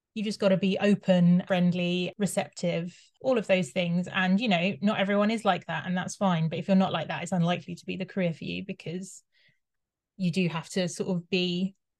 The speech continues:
ready to help everyone all the time. As well as that, you have to be organized, you have to be proactive,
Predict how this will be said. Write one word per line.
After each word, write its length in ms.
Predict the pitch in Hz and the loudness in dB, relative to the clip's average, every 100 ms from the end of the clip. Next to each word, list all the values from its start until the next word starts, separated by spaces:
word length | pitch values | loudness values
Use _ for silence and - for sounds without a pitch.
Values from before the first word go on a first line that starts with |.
| _ _ - | _ _ -2
ready 380 | 196 180 180 | 2 2 0
to 240 | 170 - 170 | -2 -2 -2
help 280 | 151 185 175 | 2 0 2
everyone 580 | 196 190 180 180 180 - | 0 2 4 4 2 0
all 120 | - 190 | -4 -2
the 80 | |
time. 460 | 175 202 170 165 190 _ - | 0 0 0 -2 -4 _ -2
As 160 | 226 | 0
well 160 | 233 208 | 4 2
as 100 | 185 | 4
that, 180 | 202 196 | 2 2
you 60 | |
have 140 | 170 160 | -4 -4
to 80 | - | -10
be 100 | - | -4
organized, 720 | 233 214 208 202 202 196 - - | -2 2 2 4 2 0 -10 -8
you 100 | 190 | -6
have 180 | 156 147 | -4 -6
to 100 | 180 | -8
be 160 | 175 165 | -8 0
proactive, 640 | 185 185 - 190 175 175 | 2 0 -4 -2 0 0